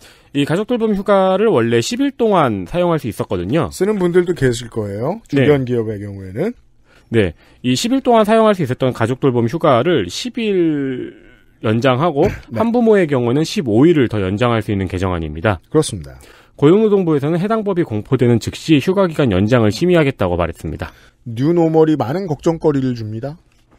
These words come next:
Speaker 1: 예를 들면 여기에서 걱정할 문제는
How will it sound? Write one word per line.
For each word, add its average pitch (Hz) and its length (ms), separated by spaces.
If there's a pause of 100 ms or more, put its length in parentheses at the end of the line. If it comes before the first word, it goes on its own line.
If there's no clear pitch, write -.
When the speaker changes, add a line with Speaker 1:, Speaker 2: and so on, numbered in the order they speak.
(540)
Speaker 1:
예를 147 180
들면 165 280
여기에서 147 440
걱정할 135 420
문제는 117 640